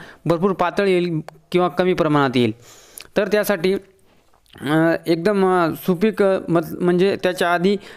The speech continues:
कुठलं पीक घेतलेलं नसावं जेणेकरून आपण त्याच्यावर, अ, कांद्याचं रोप टाकू शकतो. तर त्याच्या, अ, कांद्याचं रोप टाकण्याच्या जमिनीवर दीड महिन्याआधी कुठलंही कांद्याचं पीक घेतलेलं न-,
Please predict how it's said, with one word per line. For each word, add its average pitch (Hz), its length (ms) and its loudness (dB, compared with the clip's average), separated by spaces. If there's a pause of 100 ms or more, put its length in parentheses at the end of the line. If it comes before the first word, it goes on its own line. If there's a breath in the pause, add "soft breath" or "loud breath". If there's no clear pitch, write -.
(140 loud breath)
कुठलं 220 260 0
पीक 220 260 0 (400)
घेतलेलं 190 500 2
नसावं 180 580 0
जेणेकरून 170 320 2
आपण 170 260 0
त्याच्यावर, 165 280 2 (420 loud breath)
अ, 147 440 4
कांद्याचं 151 400 0
रोप 143 160 0
टाकू 135 200 0
शकतो. 123 300 -2 (720 loud breath)
तर 220 260 2 (280)
त्याच्या, 196 420 2
अ, 175 520 2
कांद्याचं 185 420 0
रोप 190 180 -2
टाकण्याच्या 185 420 2
जमिनीवर 180 500 2 (300 loud breath)
दीड 165 240 2
महिन्याआधी 180 600 2 (120)
कुठलंही 190 360 0
कांद्याचं 185 540 0
पीक 160 220 -2
घेतलेलं 139 340 2
न-, 120 100 0